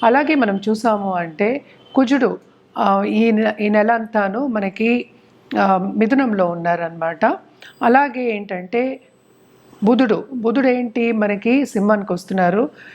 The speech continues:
ఈ first week of సెప్టెంబర్కి వస్తున్నారనమాట. అలాగే సూర్యగ్రహం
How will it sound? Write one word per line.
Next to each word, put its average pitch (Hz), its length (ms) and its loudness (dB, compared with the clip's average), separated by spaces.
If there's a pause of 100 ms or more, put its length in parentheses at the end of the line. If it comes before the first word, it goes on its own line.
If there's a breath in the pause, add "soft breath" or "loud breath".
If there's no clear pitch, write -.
(160 loud breath)
ఈ 214 140 4
first 226 420 0
week 269 240 0
of 226 140 2 (140)
సెప్టెంబర్కి 185 560 -4
వస్తున్నారనమాట. 175 720 -2 (400 loud breath)
అలాగే 277 400 2
సూర్యగ్రహం 185 800 -2